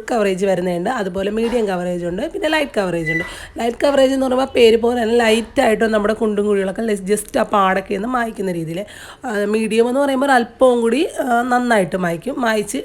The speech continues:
ഇടുന്ന രീതിയിൽ. ഫുൾ കവറേജ് എന്ന് പറയുമ്പോൾ ഒട്ടും പാടുകളും കുണ്ടുകളും കുഴികളും ഒന്നും അറിയാത്ത രീതിയിൽ ഫുള്ളായിട്ട് കവറേജ് ചെയ്ത് തരുന്നത്. അപ്പോൾ നമ്മൾ തുടക്കക്കാരൻ എന്ന നിലയിൽ നമുക്ക് ഒരു ലൈറ്റ് കവറേജ് ആയിരിക്കും നമുക്ക് ഏറ്റവും ഇണങ്ങുന്നത്. അതായത് നമ്മൾ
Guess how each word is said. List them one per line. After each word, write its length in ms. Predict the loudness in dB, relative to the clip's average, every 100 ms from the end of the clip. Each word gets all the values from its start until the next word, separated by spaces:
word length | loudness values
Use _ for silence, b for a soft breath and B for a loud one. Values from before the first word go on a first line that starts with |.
| -4
ഇടുന്ന 200 | -4 -4
രീതിയിൽ. 240 | -6 -6 -8 B B B
ഫുൾ 120 | -4 -2
കവറേജ് 260 | 2 2 2
എന്ന് 100 | 2
പറയുമ്പോൾ 240 | 2 4 2
ഒട്ടും 320 | 2 2 4 6
പാടുകളും 500 | 6 4 2 2 0
കുണ്ടുകളും 320 | 2 2 2 0
കുഴികളും 300 | 0 0 0
ഒന്നും 200 | 0 2 2
അറിയാത്ത 300 | 2 0 0 -4
രീതിയിൽ 180 | -4 -4
ഫുള്ളായിട്ട് 400 | -2 4 4 4 2
കവറേജ് 300 | 0 -2 -4
ചെയ്ത് 160 | -4 -4
തരുന്നത്. 240 | -4 -2 -4 B B -4
അപ്പോൾ 160 | 0 2
നമ്മൾ 140 | 0 2
തുടക്കക്കാരൻ 500 | 2 0 0 0 2
എന്ന 100 | 2
നിലയിൽ 200 | 2 4 2
നമുക്ക് 280 | 2 0 2 2
ഒരു 100 | 4 2
ലൈറ്റ് 280 | 2 0 0
കവറേജ് 360 | 2 0 2 0
ആയിരിക്കും 280 | 0 -2 -4 -8 _ _ _ _ _ _ -20 -8 -2 2
നമുക്ക് 220 | 2 2
ഏറ്റവും 260 | 2 4 2 2 -4 -2
ഇണങ്ങുന്നത്. 340 | 0 0 0
അതായത് 260 | -2 0 -2 -4 B B
നമ്മൾ 140 | 2